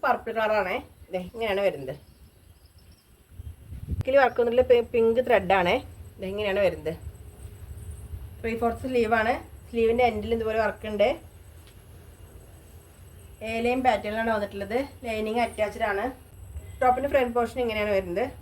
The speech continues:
ബാക്ക് സൈഡ് വരുന്നത് പ്ലെയിൻ ആയിട്ടാണ്. സ്ലീവ് ത്രീ ഫോർത്ത് ആണ്. സ്ലീവിൻ്റെ എൻഡിലും ഹെവി വർക്കാണ് വന്നിട്ടുള്ളത്. ഇതിങ്ങനെ, ഇങ്ങനെയാണ് ടോപ്പ് വരുന്നത്. ദുപ്പട്ട വരുന്നത് സെയിം കളറിൽ പ്ലെയിൻ ആയിട്ടാണ്. ഇതിങ്ങനെയാണ് ദുപ്പട്ട വരുന്നത്. നമുക്കിത് വിയർ ചെയ്താൽ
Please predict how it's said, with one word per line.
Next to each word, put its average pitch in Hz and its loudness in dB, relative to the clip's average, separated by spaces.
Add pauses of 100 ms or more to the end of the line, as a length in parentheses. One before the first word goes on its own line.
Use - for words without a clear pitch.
(540)
ബാക്ക് 208 -2
സൈഡ് 226 0
വരുന്നത് 233 0
പ്ലെയിൻ 185 2
ആയിട്ടാണ്. 175 0 (1300)
സ്ലീവ് 233 0
ത്രീ 220 -2 (100)
ഫോർത്ത് 208 2
ആണ്. 214 -4 (280)
സ്ലീവിൻ്റെ 220 2
എൻഡിലും 208 -2
ഹെവി 196 0
വർക്കാണ് 196 0
വന്നിട്ടുള്ളത്. 175 0 (420)
ഇതിങ്ങനെ, 151 -10 (1800)
ഇങ്ങനെയാണ് 208 -4 (120)
ടോപ്പ് 185 -4
വരുന്നത്. 139 -4 (1120)
ദുപ്പട്ട 262 -2
വരുന്നത് 294 4
സെയിം 254 4
കളറിൽ 247 4
പ്ലെയിൻ 226 2
ആയിട്ടാണ്. 208 0 (280)
ഇതിങ്ങനെയാണ് 208 -4
ദുപ്പട്ട 202 -4
വരുന്നത്. 165 0 (520)
നമുക്കിത് 254 0
വിയർ 214 -2
ചെയ്താൽ 208 2